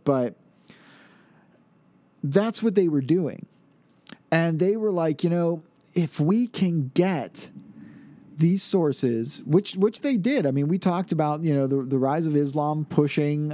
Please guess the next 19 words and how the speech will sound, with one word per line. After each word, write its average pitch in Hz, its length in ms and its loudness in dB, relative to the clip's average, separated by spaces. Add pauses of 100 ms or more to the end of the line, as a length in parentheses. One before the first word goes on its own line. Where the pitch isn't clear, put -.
uh, 135 220 2
manuscripts, 139 800 0
like, 135 240 0
like, 135 180 0
towards 135 380 0
them. 131 320 0
And, 135 120 -2
you 135 60 0
know, 131 120 0
they 139 120 2
had 156 220 -4
good 156 400 -2
manuscripts 147 720 0
from, 123 320 0
um, 113 400 -2
you 123 80 -2
know, 123 60 0
Alexandria 156 840 0
and, 123 760 -2